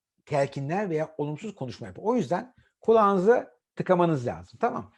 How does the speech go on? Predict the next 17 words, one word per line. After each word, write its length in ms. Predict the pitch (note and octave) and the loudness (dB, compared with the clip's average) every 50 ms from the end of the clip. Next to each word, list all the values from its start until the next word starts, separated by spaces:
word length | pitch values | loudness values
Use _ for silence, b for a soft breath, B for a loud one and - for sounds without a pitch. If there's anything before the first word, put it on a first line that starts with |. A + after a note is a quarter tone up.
| _ - | _ -10
Bir 60 | D3+ | -8
şey 200 | - F3+ F#3 F3 | -6 -6 -6 -2
inandıktan 460 | E3 E3 E3 D#3+ C#3 - - E3 D3+ | -2 0 0 -2 -2 -4 -2 -2 -2
sonra, 260 | B2 - G#2+ E2 D#2 - - | -4 -4 -8 -12 -14 -14 -18
istedikten 480 | - - - C3+ A#2+ - - B2 A2 G#2+ | -12 -8 -8 -6 -6 -6 -6 -6 -8 -8
sonra. 260 | - - F2 F2+ F#2+ _ _ _ _ _ _ _ _ _ _ _ _ _ _ _ _ _ _ _ _ _ _ _ _ | -10 -16 -20 -20 -20 _ _ _ _ _ _ _ _ _ _ _ _ _ _ _ _ _ _ _ _ _ _ _ _
Sonra 600 | - - A3+ B3+ C4 B3+ B3 B3 - - _ _ _ _ _ _ _ _ _ _ _ _ _ _ _ | 0 4 6 6 6 6 4 2 0 -6 _ _ _ _ _ _ _ _ _ _ _ _ _ _ _
hedefe 300 | - E3+ F#3 G3+ G3 G#3 | 0 2 4 4 4 2
ulaşılmaz 540 | A3 - G3+ F#3+ F3+ - - G#3+ A3+ A3+ G#3 | 0 2 2 2 2 2 2 2 2 2 2
gibi 120 | G3 D#3+ D3 | 2 2 2
gösteren 420 | D#3+ D3 - - D#3 C#3 C3 - | 2 2 2 0 -2 -2 -2 -2
koşul 320 | - G3 G3 - A3+ G#3 | 0 0 0 0 0 0
ve 80 | F#3 D#3 | 2 2
durumlara 340 | D3+ E3 E3+ G#3+ A#3 G#3+ - | 2 0 2 0 0 0 2
aldırış 340 | D#3+ D#3+ E3+ F3 F#3 - G3 | 2 2 2 2 2 2 2
etmeyin. 400 | F#3 - - - G#2 F#2 F#2+ - | 0 0 0 -6 -10 -10 -8 -6
Çünkü 480 | - G#3 A3 E3+ F#3 G3 A3 - - | -4 -2 -2 0 2 2 2 0 -2